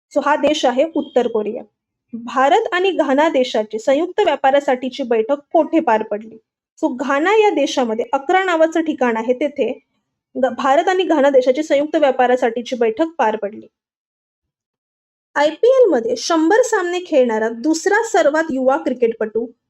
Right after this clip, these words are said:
कोण ठरलेला आहे? So तो आहे शुभमन गिल. भारताच्या संरक्षण खर्चात किती टक्क्याने वाढ झालेली आहे? So चार पॉइंट दोन टक्क्याने भारताच्या संरक्षण खर्चात वाढ झालेली आहे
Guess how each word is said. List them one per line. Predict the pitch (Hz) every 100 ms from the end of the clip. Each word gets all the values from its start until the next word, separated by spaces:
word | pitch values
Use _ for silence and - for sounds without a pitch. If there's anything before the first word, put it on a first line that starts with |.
| _ -
कोण | 330 359
ठरलेला | 285 226 208 202
आहे? | 208 220 _ _ _ _ _ _
So | - 262
तो | 311
आहे | 262 254 320
शुभमन | - 311 240 277 277
गिल. | 285 214 208 - _ _ _ _ _ _ _ _
भारताच्या | 220 240 277 302 427 494 - 523
संरक्षण | 415 339 359 370 370 359
खर्चात | 330 494 523 _
किती | 349 339 415
टक्क्याने | 392 330 285 277
वाढ | 254 226 226
झालेली | 233 202 208
आहे? | 202 214 - _ _ _ _ _ _ _ -
So | 320 320
चार | - 349 427 453
पॉइंट | 427 427
दोन | 302 320 330
टक्क्याने | 277 - 240
भारताच्या | 262 277 262 262 285 262
संरक्षण | 254 262 269 285 269
खर्चात | 277 453 554 311
वाढ | 247 226
झालेली | 247 220 208 220
आहे | 208